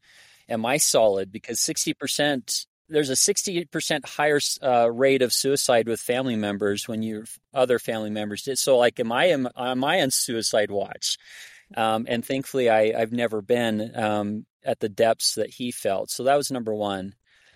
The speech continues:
Number two, it took about six years, even though I wanted to help people in that area of health, I didn't know how to do it. I don't go to school as a chiropractor to learn how to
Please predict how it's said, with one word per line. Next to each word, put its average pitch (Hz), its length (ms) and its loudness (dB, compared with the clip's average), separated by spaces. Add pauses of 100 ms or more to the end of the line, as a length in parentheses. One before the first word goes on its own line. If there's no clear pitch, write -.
(120)
Number 185 240 4
two, 160 720 4 (320)
it 156 100 -6
took - 220 -2
about 214 260 4
six - 420 0
years, 139 680 2
even 165 260 -6
though 156 120 0
I 135 80 8
wanted 135 480 -2
to 127 80 0
help 120 220 -2
people 123 440 2
in 120 220 -2
that 110 240 0 (220)
area 110 400 4
of 110 360 2
health, 110 420 4
I 131 100 0
didn't 139 200 -2
know 127 120 -2
how 117 220 -2
to 110 100 -6
do 113 180 -2
it. 98 100 2
I 117 80 4
don't 151 160 0
go 139 100 2
to 113 80 0
school 123 460 2
as 101 100 0
a 107 60 -6
chiropractor 110 600 0
to 104 60 -6
learn 110 240 -2
how 107 140 -2
to 98 120 -2